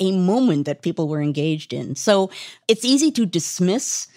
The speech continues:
documents, and particularly, you know, all capital letters, founding documents, as just documents. But in this particular case, perhaps more than many, it wasn't just a piece of paper. It represented an act, and when you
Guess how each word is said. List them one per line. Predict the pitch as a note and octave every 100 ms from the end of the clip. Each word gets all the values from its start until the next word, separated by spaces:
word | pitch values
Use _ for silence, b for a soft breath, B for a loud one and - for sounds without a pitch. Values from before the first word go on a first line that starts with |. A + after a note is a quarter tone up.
| b b -
documents, | E3+ F3+ A#3 A3 A#3
and | D#3
particularly, | D#3+ - E3+ F3 E3 D#3 D3+ C#3
you | C#3+
know, | B2+ C#3
all | E3 E3+
capital | G#3 D#3+ - D#3
letters, | C#3+ E3 F3
founding | - - D#3+ D3+ D#3 D3+ D3+ D3+
documents, | D3 D3 D3+ C#3 C3 B2+ A#2+ - B B
as | F3+
just | D3 E3+ -
documents. | G3 C#4 C4+ B2 B2 C3+ - b b -
But | E3+ G#3
in | G3 G3+
this | F4+
particular | - F3+ - G#4+ - C#3+
case, | C#3 D3+ C#3+ - - _ _
perhaps | - F3 G3 -
more | D#3+ E3
than | C#3+ C#3
many, | C4 G4+ F3 C#3+ B B B -
it | C4
wasn't | G3 C#4+ G#4+ G#4 -
just | - D3+ D3
a |
piece | - C#3+ -
of | D3+
paper. | C#3 C3+ C3 -
It | G#3
represented | G3+ D4+ - E4 A#3+ B3+ C4 C4
an | A3+ -
act, | G3+ G#3 - - -
and | F#3+ F3+
when | F3+
you | F3